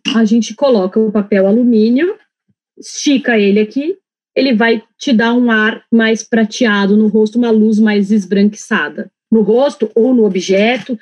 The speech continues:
eu coloco o meu objeto aqui, reflito a luz, a outra, uma das luzes, com o meu papel nele, tanto o alumínio quanto o isopor.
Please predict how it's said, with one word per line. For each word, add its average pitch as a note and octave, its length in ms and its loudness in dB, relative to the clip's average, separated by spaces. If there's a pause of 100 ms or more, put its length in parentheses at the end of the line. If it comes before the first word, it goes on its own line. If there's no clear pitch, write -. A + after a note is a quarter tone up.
(200)
eu G#3 120 0
coloco B3 480 0
o - 20 2
meu A3+ 220 2
objeto G#3 760 0
aqui, D#4 460 -4 (260)
reflito C4+ 680 -4
a C4+ 60 2
luz, B3 600 -4 (360)
a A3 120 2
outra, G#3+ 420 0 (760)
uma A3+ 200 2
das G#3+ 240 0
luzes, G#3+ 640 -2 (260)
com A#3+ 160 0
o A#3 40 2
meu A3 200 2
papel G#3+ 640 0 (840)
nele, F3 460 0 (340)
tanto F#3+ 300 0
o G#3 40 4
alumínio C#4 760 -2
quanto A#3+ 640 -2
o B3 140 -2
isopor. A#3 560 -2